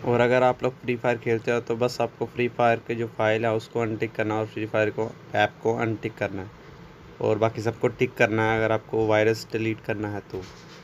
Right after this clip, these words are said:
तो simply से ये देखिए सभी टिक हो चुके हैं। तो अभी इसके बाद आपको बस डिलीट के ऑप्शन पर जो है क्लिक करना है, नीचे डिलीट का ऑप्शन है।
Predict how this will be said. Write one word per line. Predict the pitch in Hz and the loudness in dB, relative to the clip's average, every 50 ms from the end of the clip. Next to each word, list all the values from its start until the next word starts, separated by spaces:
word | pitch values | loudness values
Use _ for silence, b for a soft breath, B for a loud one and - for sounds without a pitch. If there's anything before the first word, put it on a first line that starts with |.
| - - - - - - - - - - | -20 -20 -20 -20 -20 -20 -20 -20 -6 0
तो | - 117 120 120 120 123 123 120 | 2 4 4 6 4 4 2 0
simply | - - - - - - 127 117 - 143 135 139 | -2 -6 -14 -10 -6 -4 -4 -4 -2 -2 -2 -2
से | 139 - 135 | 0 0 -2
ये | 131 123 123 123 120 | -2 0 0 0 0
देखिए | 117 113 107 110 117 113 120 117 | 0 -2 -2 -4 -4 -2 -4 -6
सभी | 113 - - - 123 113 123 123 | -6 -6 -4 -2 0 0 0 0
टिक | - - 123 117 | 0 -2 -4 -4
हो | - - 113 110 | 0 0 0 0
चुके | - - 110 110 | 0 -2 -4 -4
हैं। | 107 104 104 110 120 - - - - - - - - - - - - - _ _ - - - - - - - - - - - - - | -2 -4 -4 -8 -12 -14 -18 -20 -20 -20 -20 -20 -20 -20 -20 -20 -20 -20 _ _ -20 -20 -20 -20 -20 -20 -20 -18 -18 -18 -14 -6 0
तो | 135 127 127 | 2 2 4
अभी | 120 131 135 | 4 2 0
इसके | 131 135 - - 131 | -2 -2 -2 -4 -2
बाद | 120 123 123 123 113 - | 0 0 -2 -2 -2 -2
आपको | 120 123 117 - - - | -4 -4 -4 -4 -6 -4
बस | 113 120 120 117 - - - 117 | -4 -4 -4 -4 -8 -10 -12 -14
डिलीट | 104 - 117 117 120 113 117 - | -10 -4 -2 0 0 -2 -2 -4
के | - 127 | -4 -4
ऑप्शन | 117 - - - 117 113 | -4 -4 -6 -6 -4 -2
पर | 117 110 | -2 -2
जो | 110 110 | -2 -2
है | 110 110 | -4 -4
क्लिक | 110 - 113 113 - - | -6 -6 -8 -8 -4 -4
करना | 117 104 110 113 | -4 -2 -2 -2
है, | 110 110 117 - - | -4 -4 -6 -8 -6
नीचे | 110 107 - - 110 | -6 -4 0 0 0
डिलीट | 104 101 104 101 107 107 - - | 0 -2 -2 -2 -2 -2 -2 -2
का | 113 107 | -2 -2
ऑप्शन | 104 98 - - 123 104 | -2 -4 -6 -10 -8 -8
है। | 107 113 | -8 -8